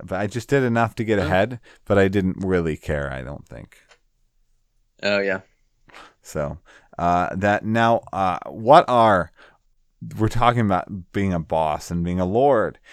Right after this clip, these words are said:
Speaker 1: So what are lordship, salvation, and free grace theology, Ben? Or is that just nerdy talk?
Speaker 2: <coughs> Uh, well, it may be, but I think the ideas behind it are really important.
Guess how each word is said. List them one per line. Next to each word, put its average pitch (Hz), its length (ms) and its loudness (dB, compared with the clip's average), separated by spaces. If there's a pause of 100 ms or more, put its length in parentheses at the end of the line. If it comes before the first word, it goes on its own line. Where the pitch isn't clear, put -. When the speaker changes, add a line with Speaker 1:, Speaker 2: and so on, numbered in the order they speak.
(160)
Speaker 1:
So - 220 -4
what 117 240 2
are 147 220 2
lordship, 113 480 -2
salvation, 104 640 0
and 87 220 -2
free 104 280 -2
grace 101 360 0
theology, 80 640 0
Ben? 67 340 -10
Or 82 220 -10 (160)
is 85 140 -10
that 98 140 -4
just 92 220 -8
nerdy 95 420 2
talk? - 480 0 (280)
Speaker 2:
<coughs> - 160 -2 (2000)
Uh, 120 300 4
well, 143 100 4
it 147 80 2
may 165 160 4
be, 104 540 -8
but 127 340 4
I 123 60 0
think - 220 -8
the - 80 -6
ideas 110 300 -2
behind 123 380 -6
it 101 80 -6
are 101 80 -4
really 101 200 -10
important. 98 500 -14